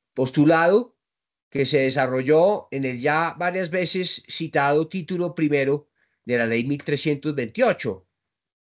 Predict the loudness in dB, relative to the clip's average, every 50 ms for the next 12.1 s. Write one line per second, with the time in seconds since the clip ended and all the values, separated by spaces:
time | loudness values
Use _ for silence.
0 | _ _ _ _ _ _ _ _ _ _ _ _ _ _ _ _ _ _ 2 4
1 | 4 4 4 4 2 2 0 -2 -4 -4 -4 -4 -2 -2 0 2 2 2 2 0
2 | -2 -6 -8 _ _ _ _ _ -4 0 0 2 2 0 -2 -2 -2 0 0 0
3 | -2 -4 -4 -4 -8 _ _ -10 -8 -8 -6 -4 -4 -4 -2 -2 -4 -6 -6 -10
4 | -14 _ _ _ _ _ _ _ _ _ _ _ _ _ _ _ _ _ _ _
5 | _ -10 -10 -8 -10 -14 -18 _ _ _ _ _ _ _ _ _ _ -10 -8 -6
6 | -4 -6 -6 -4 -8 -6 -2 -2 -2 -2 -2 -2 -2 -2 -2 0 2 2 2 2
7 | 2 -2 -4 -8 _ _ _ _ _ -20 _ _ _ _ _ 0 2 2 2 2
8 | 0 -2 -2 -2 0 0 0 0 0 -2 -4 -2 -2 0 0 0 0 2 2 2
9 | 2 2 0 -2 -6 -8 -6 -4 -4 -4 -4 -4 -4 -4 -4 -6 -6 -4 -4 -2
10 | 0 0 0 0 0 0 -2 -2 -2 0 2 2 2 2 0 -4 -4 -4 -6 -10
11 | -12 -12 -10 -8 -8 -6 -6 -6 -4 -4 -4 -4 -4 -8 -10 -10 -10 -10 -10 -12
12 | -14